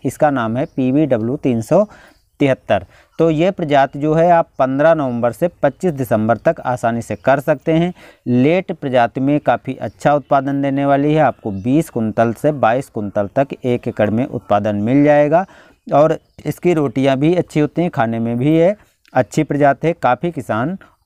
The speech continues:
हमारे क्षेत्र में इस प्रजाति को पसंद भी करते हैं। इसके बाद दोस्तों जो अगली प्रजाति हमने ली है वो एच डी बाईस पचासी है। ये भी बहुत अच्छी प्रजाति है। इसकी आप बीस दिसंबर तक बुआई कर सकते हैं। अठारह कुंतल प्रति एकड़ आप इससे भी उत्पादन ले सकते हैं।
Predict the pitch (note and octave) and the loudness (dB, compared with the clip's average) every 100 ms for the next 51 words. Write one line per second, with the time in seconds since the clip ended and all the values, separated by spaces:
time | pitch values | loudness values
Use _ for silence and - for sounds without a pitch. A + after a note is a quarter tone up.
0 | _ _ _ _ - B2 C3 C3 - A2+ | _ _ _ _ -2 0 2 0 -6 -6
1 | A#2 D3+ F3 B2+ - A#2 G#2 G2 - F3 | -4 -2 0 -4 -4 -2 0 0 -2 -4
2 | - C3 B2 A2+ G#2 G2+ G#2 - G#2+ B2 | 0 0 0 0 -2 -2 -4 -2 -4 -2
3 | D3 - - F#3+ F3+ C3 C#3 D#3+ D#3+ D3+ | -6 -6 -2 0 0 0 2 0 -4 -8
4 | - D#3+ D#3 C3 B2 D#3+ D3+ B2 A#2 - | -6 -2 2 0 0 -2 -2 0 0 0
5 | A#2 A#2 A2 A2 A2+ D3 E3 C#3 - B2 | -4 -2 -2 -2 0 2 2 0 -4 0
6 | D3 A#2+ A2 A2+ - G#2+ G#2 G2+ B2+ D3 | 0 2 0 -2 -8 -2 -2 -2 -2 0
7 | F#3 - - - - C#3+ E3 F#3+ C#3 C3 | 0 -4 -20 -20 -2 0 2 0 0 0
8 | D#3 E3 - D#3+ D3+ C#3 C#3 C3 E3 - | 0 -2 -2 -4 -2 2 2 2 -4 -4
9 | D3+ - - G3+ D#3 C#3 D#3+ A#2+ A2 G#2+ | -6 -6 -2 2 4 4 2 -2 -4 -2
10 | G#2 G#2+ - D3 A#2 A2+ G#2+ - A#2+ C#3+ | -2 -2 -2 -2 0 0 0 0 0 0
11 | B2+ D#3 F3 - - - _ - C#3 - | 0 0 -2 -4 -16 -20 _ -4 -4 0
12 | D#3+ F#3 G3 D3 C3 C#3+ D3 C3 - C#3 | 2 2 0 -2 0 0 0 -6 -6 -6
13 | B2+ A2 C3 D3+ B2+ A#2 - C3+ A#2 - | -4 0 0 0 0 -2 -2 -12 -12 -4
14 | C3+ C3 C#3+ D3+ - A2 A2 G#2+ G2+ C3 | -2 0 -2 -2 -2 -2 0 -4 -2 -2
15 | C#3 C3+ D3+ D#3+ | -2 -2 0 0